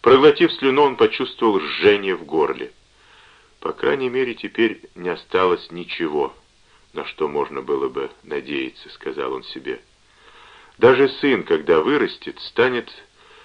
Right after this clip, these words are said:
вышучивать отца, а жена будет...» всё более и более сварливой. Никто не ценил его.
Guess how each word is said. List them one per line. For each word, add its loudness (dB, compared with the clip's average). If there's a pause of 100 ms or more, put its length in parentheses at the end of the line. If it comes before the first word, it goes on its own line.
вышучивать 0
отца, -4 (380)
а 2
жена 4
будет...» 0 (440)
всё 4
более 4
и -6
более 2
сварливой. -4 (840)
Никто 4 (180)
не -12
ценил -12
его. -8